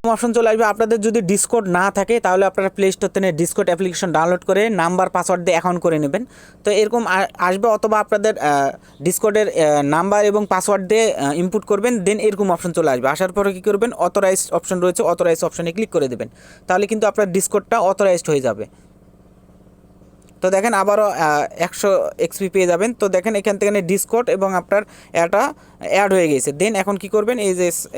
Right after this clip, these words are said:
স্কিপ অপশন, then গো কন্টিনিউ অপশন ক্লিক করবেন, তারপরে নিচের দিকে আসবেন। আপনার দেখবেন এখানে পয়েন্টগুলো অ্যাড হবে, ঠিক আছে?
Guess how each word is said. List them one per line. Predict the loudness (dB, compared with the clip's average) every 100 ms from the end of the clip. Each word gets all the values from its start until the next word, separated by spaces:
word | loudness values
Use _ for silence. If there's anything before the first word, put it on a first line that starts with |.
| -6 -4
স্কিপ | -4 -2
অপশন, | -4 -4 -8 -6 -4
then | -4 -2
গো | -2
কন্টিনিউ | 0 -4 -4 -2
অপশন | -4 -4 -10
ক্লিক | -8 -4
করবেন, | -4 -2 -6 -8 -20 -14 -6
তারপরে | -2 0 0
নিচের | 0 -2 -4
দিকে | 0
আসবেন। | 0 0 -4 -6 -12 -20 -8
আপনার | -4 -2 0
দেখবেন | -2 -2 -2
এখানে | 0 2 0
পয়েন্টগুলো | 0 0 0 0 2
অ্যাড | 2 2
হবে, | 0 -2
ঠিক | -2 -4
আছে? | -2